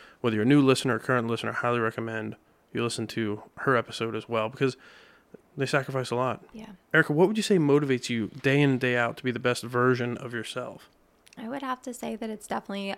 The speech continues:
Speaker 2: uh, my relationship with Christ, and just every day waking up and wanting to be more and more like Jesus. But in this day and age, or any day and age, it's really difficult. You know, I fail every day, <laughs> um, and I have
Speaker 1: Yeah.
Speaker 2: to just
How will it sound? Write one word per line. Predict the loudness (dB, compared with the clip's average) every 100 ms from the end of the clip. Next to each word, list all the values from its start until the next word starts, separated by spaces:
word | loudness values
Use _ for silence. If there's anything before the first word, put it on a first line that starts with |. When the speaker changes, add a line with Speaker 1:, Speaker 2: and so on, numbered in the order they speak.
| -6
Speaker 2:
uh, | -6 -6
my | -6 -4
relationship | -4 -4 -8 -12 -10 -8
with | -10
Christ, | -4 -4 -4 -10 -20 -20 _ _ _ _
and | -6 -4
just | 0 0 0 -6 -16 -6
every | -4 -2 0
day | 2 2
waking | 0 -6 -4 -6
up | -4
and | -6 -6
wanting | -6 -6 -6
to | -8
be | -8 -6 -6
more | -6 -6 -4 -4
and | -4
more | -6
like | -6 -8 -8
Jesus. | -10 -6 -6 -6 -2
But | 2 2 0
in | -4 -6 -4
this | -6
day | -4 -4
and | -4
age, | -4 -4 -4
or | -6 -6
any | -4 -4
day | -2 -4
and | -4
age, | -6 -6 -4
it's | -6
really | 0 0 2
difficult. | 0 -2 -2 -2 -2
You | -2
know, | 0
I | 0
fail | -2 -2 0 0
every | -2 -4
day, | -4 -4 -4 -4
<laughs> | -2
um, | 0 2 0
and | -2
I | -2
have | 0 0
Speaker 1:
Yeah. | 0
Speaker 2:
to | -2
just | -2 -4 -8